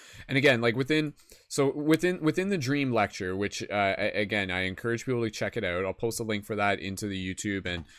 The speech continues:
and if you're watching this live, I'm gonna post a link for it, and just go ahead and bookmark it and, like, make a note to watch it later. Like, if you're, if you're here, if,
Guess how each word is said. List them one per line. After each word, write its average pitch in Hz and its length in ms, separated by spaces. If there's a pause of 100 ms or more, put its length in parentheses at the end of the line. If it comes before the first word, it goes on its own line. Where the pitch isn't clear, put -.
(200)
and 107 100
if 104 100
you're 110 100
watching 127 420
this 135 200
live, 101 680
I'm 101 120
gonna 104 120
post 127 300
a 135 40
link 113 240
for 143 260
it, 156 120
and 107 200
just 110 220
go 117 160
ahead 131 240
and 110 160
bookmark 135 480
it 180 180
and, 110 140
like, 98 180
make 104 400
a 123 80
note 107 360
to 117 100
watch 95 340
it 98 60
later. 85 380
Like, 92 180
if 104 100
you're, 110 220 (320)
if 110 100
you're 117 160
here, 165 640
if, - 320